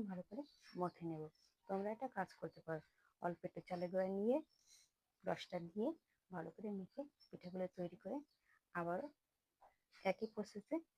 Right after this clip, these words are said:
তৈরি করতে পারো। এখন আমি পিঠাগুলো তৈরি করে নিচ্ছি। আর এর ফাঁকে এখনো কারা কারা আমার চ্যানেলটি সাবস্ক্রাইব করনি, এখনই করে দাও। আর Facebook পেজ থেকে দেখলে অবশ্যই চ্যানেলটা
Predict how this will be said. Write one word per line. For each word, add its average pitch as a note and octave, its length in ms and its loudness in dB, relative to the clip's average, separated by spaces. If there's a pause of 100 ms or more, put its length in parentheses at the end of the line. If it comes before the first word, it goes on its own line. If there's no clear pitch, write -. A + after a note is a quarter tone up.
(120)
তৈরি E3+ 220 -2
করতে - 280 -14
পারো। - 160 -18 (1080)
এখন A#3 260 4
আমি A#3+ 140 6 (460)
পিঠাগুলো F#3+ 420 0 (840)
তৈরি E3+ 280 4
করে D#3 220 -2
নিচ্ছি। - 300 -10 (640)
আর - 80 8 (120)
এর A3+ 180 6
ফাঁকে A3 240 -2 (240)
এখনো G#3 280 0
কারা A3+ 180 2
কারা A3 180 -2
আমার G3+ 200 2
চ্যানেলটি G3 340 -2 (480)
সাবস্ক্রাইব A3 440 0 (120)
করনি, E3+ 260 0 (380)
এখনই G#3+ 300 -4 (100)
করে D#3+ 220 2
দাও। D3+ 120 -12 (220)
আর E3 80 -8 (120)
Facebook G#3+ 420 0
পেজ B3 120 8 (100)
থেকে G#3 200 0
দেখলে G3+ 200 -4 (260)
অবশ্যই A#3 520 6
চ্যানেলটা F#3 460 -4